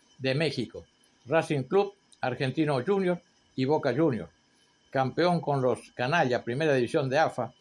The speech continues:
mil novecientos ochenta y siete. Y con Argentina ganó la Copa América en Chile, mil novecientos noventa y uno.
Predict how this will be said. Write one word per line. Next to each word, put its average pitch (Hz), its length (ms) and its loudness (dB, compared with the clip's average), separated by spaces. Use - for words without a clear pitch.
mil 151 160 -2
novecientos 147 420 0
ochenta 123 260 -2
y 113 60 -2
siete. 123 400 -2
Y 139 120 -4
con 147 220 0
Argentina 147 540 0
ganó 147 280 2
la 127 320 2
Copa 127 300 0
América 143 440 0
en 127 160 -4
Chile, 123 420 0
mil 160 160 -2
novecientos 143 640 2
noventa 139 440 2
y 151 40 4
uno. 107 320 0